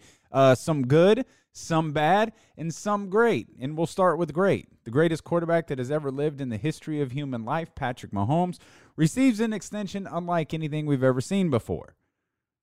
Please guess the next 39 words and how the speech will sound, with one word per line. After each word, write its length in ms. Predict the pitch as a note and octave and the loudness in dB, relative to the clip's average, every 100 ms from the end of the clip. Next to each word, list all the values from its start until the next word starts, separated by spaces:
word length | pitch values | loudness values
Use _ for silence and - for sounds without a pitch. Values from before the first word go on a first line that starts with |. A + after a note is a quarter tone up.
| _ - | _ -2
Or 120 | C#3 | 4
is 220 | G#3 D3+ | 6 4
it? 160 | F#2 - _ _ _ _ _ _ _ _ _ - | -2 -14 _ _ _ _ _ _ _ _ _ -2
Oh, 180 | B2+ G2+ | 2 4
actually, 500 | G#2+ A2 - G2+ F#2 | 2 0 0 2 2
it 80 | |
very 260 | E2 G#2 G2+ | 4 4 4
much 260 | F2+ E2 G#2 | 2 -2 0
is. 200 | F2+ E2 | 0 2
There 100 | C3 | 4
was 100 | G#2 | 4
a 100 | F#2 | 4
whole 220 | C#3 C#3 | 4 2
bunch 260 | A#2+ A#2 | 2 -2
of 100 | G#2+ | -2
hyperbole 540 | G#2 F2 A#2 A#2 G2 F#2 | -4 -4 -4 -4 -4 -8
flying 360 | - G2+ G2 | -8 -8 -8
around 280 | F#2 F2+ F2+ | -10 -10 -10
yesterday 360 | F2 F2 F#2 F2+ | -12 -12 -10 -10
with 160 | D#2+ | -8
Patrick 320 | E2+ F2+ - D2+ | -6 -8 -8 -10
Mahomes' 320 | F#2 E2+ - | -8 -10 -8
contract, 460 | F2+ F2+ E2 D#2 | -8 -6 -8 -8
and 100 | D2+ | -2
I 80 | G2+ | -2
spent, 440 | B2+ - C#3+ A2+ - _ _ _ _ _ | -2 -2 -4 -4 -8 _ _ _ _ _
I 60 | - | -12
spent 260 | G3 D#4 D#4 | -4 0 2
a 60 | |
good 220 | E3+ F3+ | 2 2
deal 240 | D#3 E3+ D#3+ | 4 4 4
of, 120 | B2 | 0
like, 220 | B2 E3 | 0 -2
you, 240 | C3+ F3 - - _ _ _ _ _ _ _ _ _ _ _ _ | -2 -6 -8 -10 _ _ _ _ _ _ _ _ _ _ _ _
you, 240 | B2 C3+ C3 | -6 -4 -2
you 120 | C#3 | 4
know 160 | C#3 F#3 | 6 6
the 80 | |
rules. 560 | G3+ E3 B2+ C#3+ - | 8 8 8 4 -2